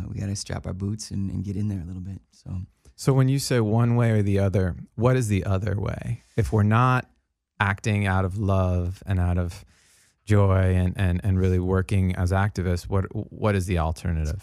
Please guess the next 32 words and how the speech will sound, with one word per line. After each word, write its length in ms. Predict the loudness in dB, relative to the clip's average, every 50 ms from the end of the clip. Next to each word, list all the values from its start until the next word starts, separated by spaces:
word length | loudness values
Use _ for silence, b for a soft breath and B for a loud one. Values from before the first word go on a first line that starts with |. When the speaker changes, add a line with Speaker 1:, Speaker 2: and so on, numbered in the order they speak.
| -4
Speaker 1:
Well, 100 | -2 -2 0
you 80 | 0
know, 80 | 0 0
as 120 | 0 -2
The 60 | -2
Pretenders, 480 | -4 -6 -4 -2 0 0 2 2 2 0
that 280 | 0 -2 -2 -4 -4 -4
lovely 360 | -2 -2 -2 0 0 -2 -2
famous 400 | -2 -2 -2 0 0 0 0 0
song, 380 | -2 -2 0 -2 0 0 0
"There's 120 | 0 0 -2
a 60 | -4
thin 240 | -4 -2 -2 0 0
line 260 | 0 0 -2 -2 -4
between 300 | -4 -6 -4 -4 -2 -2
love 160 | -2 -2 -2
and 100 | -2 -2
hate." 320 | -2 0 0 -2 -2 -4 B B B B B B 4 4 6
Um, 480 | 6 6 6 6 6 6 6 4 4 4
<laughs> 80 | 2
you 60 | 0
know, 160 | 2 2 0 0
at 160 | 0 0 0
its 140 | 0 -2 0
simplest, 560 | 0 0 0 0 0 -2 -2 -2 -4 -4 -4
uh, 60 | -4
you 220 | -4 -2 -2 -2
know, 140 | -2 -2 -2
yeah, 320 | -4 -4 -4 -4 -4 -6 -6
I 60 | -4
mean, 160 | -4 -2 -2
hate. 400 | -2 -2 -2 -2 -2 -2 -4 -6